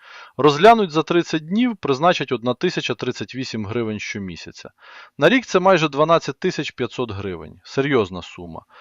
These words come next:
Але без заяви не отримаєте. Доплата четверта. За понаднормовий стаж. Якщо у вас стаж більше норми, за кожен додатковий рік маєте право на доплату. Норма тридцять років для жінок, тридцять п'ять для чоловіків.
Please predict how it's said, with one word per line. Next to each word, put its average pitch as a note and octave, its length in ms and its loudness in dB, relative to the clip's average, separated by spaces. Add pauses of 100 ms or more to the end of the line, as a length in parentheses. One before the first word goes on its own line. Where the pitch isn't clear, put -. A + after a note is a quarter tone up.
(240)
Але E3 200 8
без E3+ 180 6
заяви G3 420 4
не D#3 120 -2
отримаєте. E2 800 -6 (220)
Доплата F3+ 480 4
четверта. F2+ 720 -2
За G2+ 160 -2
понаднормовий C3+ 800 0
стаж. - 500 -8 (500)
Якщо F#3 320 0
у A#3 60 2
вас G#3+ 180 6
стаж F3+ 320 4
більше D#3+ 380 -4
норми, G3+ 440 2
за C3 120 -2
кожен F3 320 0
додатковий C#3 600 0
рік G#3+ 240 -2
маєте C#3+ 360 4
право C3 340 4
на A2+ 120 -4
доплату. G2+ 640 -10 (460)
Норма A3 340 6
тридцять F3 400 0
років D#3+ 300 0
для C3+ 180 2
жінок, F#3 480 -2
тридцять D3+ 440 -2
п'ять C3+ 200 2
для A#2 160 -4
чоловіків. G2+ 680 -10